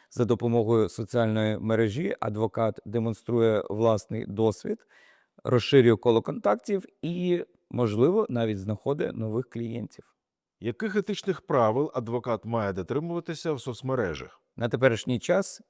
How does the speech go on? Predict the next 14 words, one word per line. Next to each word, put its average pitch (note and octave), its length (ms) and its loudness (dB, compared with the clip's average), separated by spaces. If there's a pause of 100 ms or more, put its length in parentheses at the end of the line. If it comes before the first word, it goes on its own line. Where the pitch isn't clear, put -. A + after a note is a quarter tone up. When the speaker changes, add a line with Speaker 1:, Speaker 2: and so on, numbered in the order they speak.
Speaker 1:
це C3 240 4
окремий B2 720 2
розділ C#3+ 460 0
правил B2 340 4
адвокатської A#2+ 680 0
етики, A#2+ 400 -4
власне, A2+ 500 -2
як A2+ 340 0
адвокату A2+ 500 -4
поводити A#2+ 500 -2
себе B2 360 2
в A#2 340 0
соціальних A#2 540 -4
мережах. G#2+ 480 -8